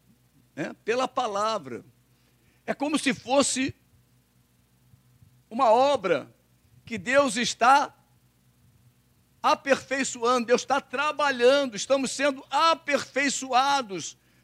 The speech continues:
pela mão do Espírito Santo, pelo poder do Espírito Santo.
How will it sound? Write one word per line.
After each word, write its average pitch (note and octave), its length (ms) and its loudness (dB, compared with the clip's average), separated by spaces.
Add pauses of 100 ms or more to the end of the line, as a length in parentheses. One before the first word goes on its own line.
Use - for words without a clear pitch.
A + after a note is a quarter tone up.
(120)
pela C#4 280 2
mão D4 680 4
do A#3 160 6
Espírito A3+ 540 2
Santo, A#3+ 320 -2
pelo C4 200 0
poder C#4 720 4
do A#3+ 100 0
Espírito A3 440 -4
Santo. A#3+ 380 -2